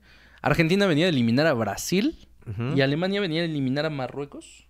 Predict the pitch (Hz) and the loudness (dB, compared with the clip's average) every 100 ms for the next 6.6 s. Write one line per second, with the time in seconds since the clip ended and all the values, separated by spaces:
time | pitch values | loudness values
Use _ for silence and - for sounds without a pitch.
0 | _ - 120 135 135 127 120 127 135 139 | _ -12 0 2 4 2 -2 -2 0 2
1 | 143 143 131 120 135 156 - 147 131 127 | 2 2 0 0 -2 -4 -6 -4 -2 0
2 | 117 - 131 127 127 135 151 147 131 139 | -2 -2 -4 -4 -4 -4 -4 -6 -6 -6
3 | 151 139 135 151 160 165 175 180 180 175 | -8 -8 -8 -6 -4 -4 -2 -4 -6 -10
4 | - - - _ _ _ _ _ _ - | -20 -20 -20 _ _ _ _ _ _ -10
5 | 117 117 113 110 110 110 - 139 147 156 | -8 -6 -8 -8 -10 -12 -12 -8 -6 -6
6 | 143 120 - 175 180 185 | -6 -8 -4 -4 -4 -6